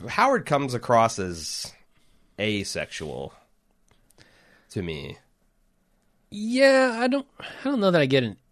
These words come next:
Speaker 2: asexual vibe from him. I just haven't seen anyone he's interested in, I guess. And 'cause I
Speaker 1: Which
Speaker 2: haven't
Speaker 1: is
Speaker 2: felt
Speaker 1: why
Speaker 2: it
Speaker 1: I
Speaker 2: with
Speaker 1: say
Speaker 2: Kim.
Speaker 1: asexual. <laughs>
Speaker 2: Well, that doesn't mean he's
Speaker 1: I know
Speaker 2: asexual. That
Speaker 1: that.
Speaker 2: just means he hasn't shown, hasn't had cause to show his sexuality. But I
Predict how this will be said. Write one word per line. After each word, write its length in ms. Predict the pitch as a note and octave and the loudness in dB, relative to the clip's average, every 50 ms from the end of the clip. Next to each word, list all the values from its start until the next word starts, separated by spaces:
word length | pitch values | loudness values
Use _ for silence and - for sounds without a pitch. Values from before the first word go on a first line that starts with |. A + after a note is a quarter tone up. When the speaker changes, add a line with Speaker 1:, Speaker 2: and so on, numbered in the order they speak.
| _ _ _ - | _ _ _ -2
Speaker 2:
asexual 760 | B2+ D3 F3 G#3 A3 G#3+ - - B3 A3+ - - B3 A#3 A3+ A3 | 0 2 2 2 2 0 -2 -4 -4 -4 -4 -2 2 2 2 2
vibe 260 | G3+ A3+ A3+ A3+ A3+ A3 | 2 2 2 2 0 0
from 140 | G#3+ G3+ | 0 0
him. 140 | G3 G#3+ G#3+ | 2 4 4
I 80 | E3+ D#3 | 4 4
just 180 | E3 A3 G#3+ | 4 2 4
haven't 240 | - G#3 F#3 D#3+ C#3+ | 6 6 6 6 4
seen 280 | - - - F3 E3 D#3+ | 0 -2 0 2 2 4
anyone 300 | D3+ D3 C3+ A#2+ B2 A#2+ | 4 4 4 2 2 2
he's 160 | A#2 A2 G#2+ | 2 0 0
interested 540 | A2 A2+ B2 - - C3 B2 - - C3+ B2+ | -2 -2 -2 -2 -4 -6 -6 -4 -4 -2 -2
in, 380 | C3 C3 C3+ C3+ C#3 C#3 C#3 C#3 - | 0 -2 -2 -2 -4 -4 -6 -6 -6
I 120 | C3+ C3+ | -6 0
guess. 500 | C3 C#3 C3+ C#3 C#3 - - - - - - _ _ - _ _ _ _ _ _ _ | 2 2 2 2 0 -2 -6 -10 -12 -14 -18 _ _ -20 _ _ _ _ _ _ _
And 140 | - D3 C#3+ | 4 6 6
'cause 100 | E3 E3+ | 8 8
I 60 | F3+ | 10
Speaker 1:
Which 60 | F#3 | 10
Speaker 2:
haven't 200 | G3+ G#3 G3 F#3 | 10 10 8 6
Speaker 1:
is 60 | C3 A2+ | 6 10
Speaker 2:
felt 140 | C#3 C3+ | 10 12
Speaker 1:
why 100 | B2+ B2 | 12 12
Speaker 2:
it 40 | A#2 | 10
Speaker 1:
I 40 | A#2 | 8
Speaker 2:
with 80 | A#2+ A#2 | 6 6
Speaker 1:
say 140 | A#2+ A#2 G#2+ | 4 4 6
Speaker 2:
Kim. 160 | G#2+ A#2+ A#2 | 6 6 4
Speaker 1:
asexual. 600 | A2 A2 A#2+ B2+ A2+ - - E2 C#2 C#2+ C#2 F2+ - - | 4 2 2 0 0 -2 -8 -10 -8 -8 -8 -10 -6 -4
<laughs> 100 | - E3+ | 0 4
Speaker 2:
Well, 260 | E3 D#3+ D3 A#2+ - - - - - _ | 6 6 6 4 0 -8 -18 -20 -10 _
that 100 | - C3+ | -4 -2
doesn't 220 | C#3+ C#3+ D3 B2 | 0 0 0 2
mean 180 | B2+ D3 D#3 D3 | 4 4 4 6
he's 300 | A#2+ A3+ G#3 - E3 - - | 6 6 6 6 4 4 4
Speaker 1:
I 40 | D#3 | 6
know 80 | D#3 | 8
Speaker 2:
asexual. 380 | D3 D3 G3 C4 F#3 D4+ B3+ G3 | 10 10 12 12 12 10 10 10
That 220 | D3 C3 - - - | 10 12 12 12 10
Speaker 1:
that. 80 | A#2 | 8
Speaker 2:
just 160 | D3 - - | 6 4 2
means 240 | C#3+ C#3+ C3+ C3 B2+ | 2 0 0 2 4
he 60 | C3+ | 4
hasn't 220 | C#3 C3+ B2 A#2+ A#2 | 4 4 4 0 -2
shown, 440 | - - D3 C3+ C3 B2+ B2 B2 B2 - - - - - - - - _ _ _ | 0 2 4 4 4 4 2 0 -4 -6 -12 -20 -20 -20 -20 -20 -20 _ _ _
hasn't 160 | - B2 B2+ | -4 -2 0
had 140 | C3 A#2 A2 | 0 -2 -2
cause 280 | - - A#2+ A#2 A2 A2 | 2 4 4 4 4 2
to 60 | A2 | -2
show 180 | - - B2 A2+ | -2 0 2 2
his 100 | G#2+ - | 2 2
sexuality. 420 | - A#2 - - C3+ C#3+ C3+ A#2 | 0 -2 2 4 6 6 6 6
But 160 | A2+ A#2 D#3 F3 | 8 8 10 10
I 140 | E3+ F3 | 10 6